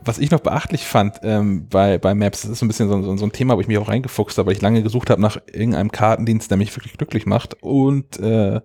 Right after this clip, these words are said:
ähm, auch vernünftig funktional aufgestellt ist. Ich glaube, ich habe da länger drüber nachgedacht, seit ich Pennsylvania diesen Artikel veröffentlicht hat, ähm,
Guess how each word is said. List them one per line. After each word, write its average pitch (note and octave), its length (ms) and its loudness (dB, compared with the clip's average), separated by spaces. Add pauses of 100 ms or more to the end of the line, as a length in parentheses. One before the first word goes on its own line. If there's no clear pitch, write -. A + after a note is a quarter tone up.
(760)
ähm, G2+ 640 0 (460)
auch - 180 0
vernünftig A#2 580 -2 (560)
funktional A#2+ 680 0
aufgestellt G#2 540 -4
ist. D#3 140 -6 (340)
Ich - 160 -4
glaube, E3+ 540 2 (120)
ich A#2+ 120 -6
habe - 60 -4
da C3 100 2 (240)
länger C#3+ 140 6
drüber A#2+ 100 4
nachgedacht, A#2+ 500 2
seit A2 200 0
ich A2 120 -12 (640)
Pennsylvania A#2 380 0
diesen G2 140 -2
Artikel - 200 -4
veröffentlicht - 380 -4
hat, B2 160 -2 (600)
ähm, G#2+ 380 2